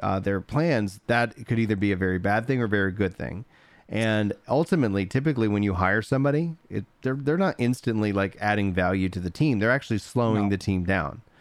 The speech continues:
Speaker 1: And so not all those roles are development roles. You know, they've, they've got needs and, you know, things like that. They're looking for, like, a, you know, assistant, you know, and things like, you know, so there's,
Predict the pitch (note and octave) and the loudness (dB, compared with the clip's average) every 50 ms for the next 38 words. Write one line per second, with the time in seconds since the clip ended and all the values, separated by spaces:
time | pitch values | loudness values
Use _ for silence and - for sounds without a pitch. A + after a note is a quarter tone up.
0 | - - - - - A2+ A2 - - C3+ A2+ G#2 F#2+ F#2 F2+ - _ _ _ _ | -20 -20 -18 -10 -6 -6 -4 0 0 2 2 2 2 0 -2 -6 _ _ _ _
1 | _ _ _ _ _ _ _ _ _ - C#3 D3 D#3+ D#3 D#3 D3 C#3 C#3 C3 A2 | _ _ _ _ _ _ _ _ _ -4 -2 0 2 2 2 2 2 2 2 0
2 | - G#2+ A2 A2+ A#2 A2 G#2 F#2+ G#2 F#2 F#2+ F#2+ G2+ G#2 G#2 F#2 F#2+ G2 G2+ G#2 | 0 0 0 2 0 0 -2 -2 0 0 2 2 2 0 0 0 0 2 2 2
3 | G2+ G#2 G#2 - - G2 F#2+ F#2 F#2 F#2+ G2 F#2+ G#2 - G2+ G2+ G2 G#2 G#2 F#2+ | 2 0 -2 -2 -2 -2 0 0 0 0 -2 -2 -2 -2 -4 -2 -2 0 -2 0
4 | F#2+ F#2+ F#2+ F#2+ F#2+ G2 F#2 F#2 G#2 F#2 F#2 F#2+ - - - - - - - - | 0 0 0 0 0 0 -2 -2 -4 -4 -2 -4 -4 -8 -14 -20 -20 -20 -16 -8
5 | - G#2 G2 F2 A#2 A2+ G2+ G2 F#2 - - F#2+ F#2 F#2 - G#2 G#2 G#2+ G2 - | -6 -4 -4 -2 0 0 0 0 0 0 0 0 0 0 0 0 0 0 0 0
6 | G2+ F#2 - F#2+ F#2 F2+ F#2 F2 - F2+ F2+ E2+ F#2+ F#2 F2+ F2+ F2+ - - A2 | -2 -2 -2 -2 0 0 0 0 0 -2 0 0 0 0 0 0 -2 -2 -2 -4
7 | G#2 - - G#2 G2 F#2+ F#2 - - A2+ G#2+ G2+ F#2 F2+ F#2+ G2 G#2 A#2+ B2+ A2+ | -4 -2 -2 -2 -2 -2 -4 -6 -6 -4 -2 0 0 0 0 0 0 0 0 0
8 | A#2 A#2 C3+ B2 A2 G#2 - - A#2+ C3+ C3+ - - | 0 0 0 0 0 0 -2 0 0 0 0 -2 -6